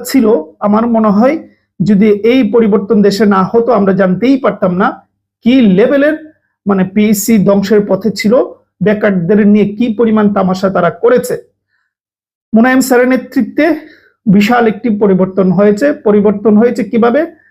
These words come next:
তারা প্রত্যেকটা door to door, মানে, স্টুডেন্টদের কাছে এস-, এসেছে।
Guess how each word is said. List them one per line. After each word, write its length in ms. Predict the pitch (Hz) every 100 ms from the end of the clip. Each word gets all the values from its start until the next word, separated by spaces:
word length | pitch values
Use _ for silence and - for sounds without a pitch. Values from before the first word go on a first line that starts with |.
| _ _ _ -
তারা 380 | 220 269 302 -
প্রত্যেকটা 760 | 247 233 - 285 285 _ 277 269
door 460 | 180 185 254 269 - -
to 80 | 240 180
door, 240 | 202 214 - - _
মানে, 160 | 208 208
স্টুডেন্টদের 580 | - 254 240 269 269 233
কাছে 240 | 214 208
এস-, 220 | 196 190 -
এসেছে। 360 | 190 196 190